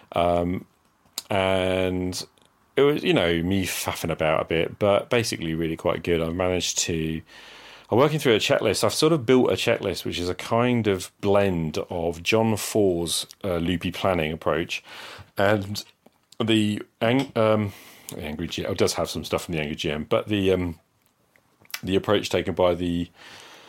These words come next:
uh, Lazy G M, that's what I was gonna, Dungeon, Lazy Dungeon Master stuff. And, um, yeah, <laughs> it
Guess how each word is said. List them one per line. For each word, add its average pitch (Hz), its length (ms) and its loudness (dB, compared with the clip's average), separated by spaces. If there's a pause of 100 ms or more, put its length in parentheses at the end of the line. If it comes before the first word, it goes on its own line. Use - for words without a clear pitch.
(360)
uh, 87 160 0
Lazy 139 320 2
G 82 200 -2
M, 73 140 -8
that's 117 220 -8
what 82 80 -4
I - 20 -4
was 78 100 -6
gonna, 80 260 -6
Dungeon, 98 420 -2
Lazy 104 280 0
Dungeon 87 240 -2
Master 80 260 -6
stuff. 80 380 -4
And, 113 400 2
um, 117 420 4 (1120)
yeah, 107 280 4 (160)
<laughs> - 160 -20
it 156 680 4